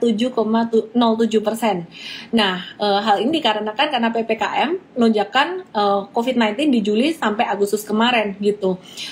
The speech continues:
Cuman, eh, nanti di kuartal empat bakalan jadi membaik ya. Jadi bakalan membaik untuk G D P-nya, nggak usah terlalu khawatir juga, gitu. Oke, sedikit laporan keuangan update, update laporan keuangan. Eh,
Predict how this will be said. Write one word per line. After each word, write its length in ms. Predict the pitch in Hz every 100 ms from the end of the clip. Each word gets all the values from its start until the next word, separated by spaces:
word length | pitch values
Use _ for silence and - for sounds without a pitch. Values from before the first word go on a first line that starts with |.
| -
Cuman, 400 | 247 330 427 403
eh, 280 | - 233 226
nanti 400 | 226 226 330 359
di 160 | 254 240
kuartal 480 | 233 214 208 208 202
empat 240 | 233 302 - _ _
bakalan 720 | 208 202 208 202 202 202 202 208
jadi 320 | 202 202 202
membaik 480 | 208 208 214 233 208
ya. 240 | 190 226 - -
Jadi 320 | 196 247 233
bakalan 480 | 196 190 202 202 202
membaik 320 | 196 262 -
untuk 240 | 226 208
G 80 | 196
D 160 | 190 196
P-nya, 320 | 196 226 294
nggak 160 | 240
usah 320 | 196 202 254 247
terlalu 400 | 202 196 220 226
khawatir 400 | 208 196 208 202
juga, 400 | 190 202 214 -
gitu. 480 | 180 180 180 - 175 - - _ _ _ - -
Oke, 400 | 240 247 226 185 -
sedikit 400 | 240 277 415 415 -
laporan 480 | 247 254 262 254 254
keuangan 560 | 247 247 233 226 233
update, 400 | 226 208 202 196
update 320 | - 214 208 214
laporan 400 | 208 208 214 214
keuangan. 520 | 196 208 202 220 339
Eh, 560 | 427 - 233 220 220